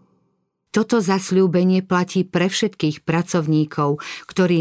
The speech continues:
na Kristovom mieste pomáhajú zroneným a trpiacim.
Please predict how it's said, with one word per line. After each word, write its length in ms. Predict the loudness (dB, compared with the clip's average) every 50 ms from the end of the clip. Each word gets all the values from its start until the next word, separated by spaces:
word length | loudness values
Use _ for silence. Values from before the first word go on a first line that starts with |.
| 2
na 160 | 2 0 0 -2
Kristovom 560 | -2 0 0 -2 -2 -2 -2 0 2 2 2
mieste 480 | 2 2 2 0 0 -2 -4 -2 -4
pomáhajú 720 | -4 -2 -2 0 2 2 2 2 2 0 0 0 0 0 0
zroneným 720 | 0 0 0 0 2 2 2 2 2 2 2 2 2 0 -2 -4
a 80 | -8
trpiacim. 880 | -8 -4 -4 -6 -4 -2 -2 -2 0 -2 -4 -6 -8 -8 -8 -8 -8